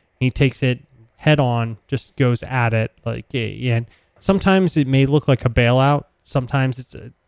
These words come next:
you know, that bailout actually works out and it extends a, a first,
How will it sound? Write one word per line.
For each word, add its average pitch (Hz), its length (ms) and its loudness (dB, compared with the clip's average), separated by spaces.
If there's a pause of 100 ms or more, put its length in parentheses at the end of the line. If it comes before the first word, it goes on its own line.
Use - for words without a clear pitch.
you 123 60 -2
know, 120 240 -8
that 123 240 0
bailout 139 420 4
actually 131 360 0
works 127 280 -4
out 165 180 2
and 110 100 -6
it 110 60 -4
extends 123 500 -4
a, 123 520 -6
a 131 80 -4
first, - 400 -4